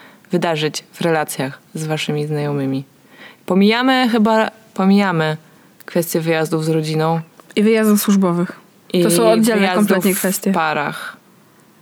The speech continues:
Speaker 2: Tak. W sensie może być para w ramach grupy, ale
Speaker 1: Tak,
Speaker 2: generalnie
Speaker 1: tak, w
Speaker 2: mówimy
Speaker 1: ramach
Speaker 2: o
Speaker 1: grupy.
Speaker 2: trzy, trzy lub więcej osób to grupa? Tak sobie ustalamy?
Speaker 1: No,
Speaker 2: Chociaż
Speaker 1: tak.
Speaker 2: nie wiem, czy jakieś,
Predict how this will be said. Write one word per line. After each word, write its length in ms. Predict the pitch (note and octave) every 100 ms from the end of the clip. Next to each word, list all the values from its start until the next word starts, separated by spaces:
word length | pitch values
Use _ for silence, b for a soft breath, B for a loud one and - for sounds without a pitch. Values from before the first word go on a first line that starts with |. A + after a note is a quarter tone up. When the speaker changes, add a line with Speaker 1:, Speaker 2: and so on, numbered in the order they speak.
| _ _
Speaker 2:
Tak. 280 | - F3+ - -
W 60 | -
sensie 220 | C4 D4+
może 220 | C#4+ D#4+
być 160 | D#4 -
para 240 | D4 C#4+
w 40 | C4+
ramach 220 | C4 A#3+
grupy, 280 | B3 C#4+ D4+
ale 80 | B3+
Speaker 1:
Tak, 60 |
Speaker 2:
generalnie 260 | A#3+ G#3+ C4
Speaker 1:
tak, 100 | C4+
w 40 | C4
Speaker 2:
mówimy 220 | C4+ C#4
Speaker 1:
ramach 180 | B3 A#3+
Speaker 2:
o 200 | A#3+ B3 B B -
Speaker 1:
grupy. 240 | G3+ G3
Speaker 2:
trzy, 140 | - F#3
trzy 160 | F3 D#4+
lub 160 | D#4
więcej 280 | C#4 C#4+ C#4+
osób 220 | B3 C4+
to 100 | B3+
grupa? 260 | B3+ B3 D4+ G4 F4+
Tak 160 | - B3
sobie 120 | C4
ustalamy? 540 | B3+ B3 B3+ C4 F4 F#4 B B B - -
Speaker 1:
No, 300 | A3 A3+ - - -
Speaker 2:
Chociaż 180 | - G#3+
Speaker 1:
tak. 80 | F3 A4
Speaker 2:
nie 20 | E4+
wiem, 60 |
czy 120 | C4
jakieś, 400 | A#3+ G#3+ G#3 G#3+